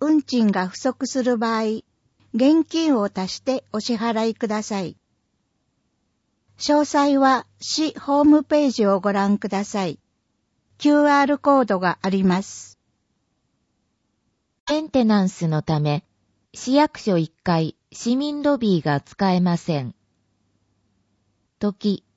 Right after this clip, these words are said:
Speaker 2: 二月十日土曜、十二時三十分から、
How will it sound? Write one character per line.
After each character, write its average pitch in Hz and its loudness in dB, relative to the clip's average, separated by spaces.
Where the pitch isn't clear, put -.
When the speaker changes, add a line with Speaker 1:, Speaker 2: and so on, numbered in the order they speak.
Speaker 2:
二 214 2
月 277 -2
十 240 0
日 233 -4
土 220 0
曜、 233 0
十 277 -4
二 294 -8
時 208 -4
三 247 -4
十 254 -4
分 175 -6
か 160 -4
ら、 139 -4